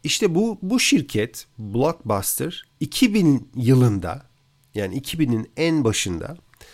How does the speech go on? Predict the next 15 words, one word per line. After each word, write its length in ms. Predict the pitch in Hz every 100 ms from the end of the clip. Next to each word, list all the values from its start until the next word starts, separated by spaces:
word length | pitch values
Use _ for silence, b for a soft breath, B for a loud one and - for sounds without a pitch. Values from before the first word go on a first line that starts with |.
| b b b b b b b b b _
iki 200 | - -
binlerin 380 | 113 107 107 113
en 200 | 104 87
başında 580 | 82 - - 101 160 208 - _ _
bir 340 | 131 202 247 208
başka 340 | 160 - 220
şirketi 560 | - 170 123 127 123 175
satın 320 | 165 - 180
alıp 400 | 117 117 - - _ _ -
belki 400 | 123 208 240 147
de 80 | 160
farklı 540 | - 131 143 - 190
bir 160 | 151 -
atılım 400 | 127 - 156 180
yapabilirdi. 800 | 143 127 135 123 117 110 87 78